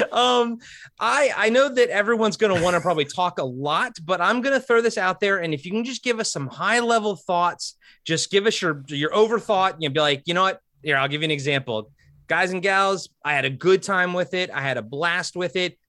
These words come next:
I don't think, uh, Afterlife was perfect, um, but I do think it did a good job of blending nostalgia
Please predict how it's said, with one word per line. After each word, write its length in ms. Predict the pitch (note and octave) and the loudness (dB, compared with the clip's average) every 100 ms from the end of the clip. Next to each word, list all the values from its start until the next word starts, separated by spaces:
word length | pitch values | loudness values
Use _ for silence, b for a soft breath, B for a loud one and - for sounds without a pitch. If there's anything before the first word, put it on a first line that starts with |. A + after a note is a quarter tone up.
| _ - | _ -4
I 60 | D3+ | 0
don't 180 | D#3 C#3+ | 0 0
think, 240 | D#3+ C#3+ | -2 0
uh, 180 | D#3 D#3+ | 0 0
Afterlife 560 | D3 D3 E3 D#3 D#3 D3 | -2 -4 -4 -2 -2 -2
was 140 | C#3+ | -6
perfect, 540 | - F3+ F#3 E4+ - - B B | -2 -2 0 -4 -10 -20 B B
um, 260 | D3+ D3+ D3+ | -2 0 2
but 140 | D#3+ | 2
I 80 | E3+ | 2
do 220 | D3+ E3+ F#3+ | 0 -2 -2
think 160 | G#3 | -2
it 80 | F#3 | -2
did 160 | F#3 D#3 | -2 -2
a 40 | |
good 360 | C3+ B2+ F3 D3+ | -4 0 0 0
job 440 | D3+ D#3+ F3+ G3 | -2 -2 0 -2
of 220 | D#3 A#2+ | -4 -6
blending 460 | B2 D3+ D3+ D3+ C#3 | -4 -2 -2 -4 -4
nostalgia 920 | C3 - F3 D#3 E3+ D3 F#3+ F3 F3 | -4 -6 -2 0 0 0 0 0 -4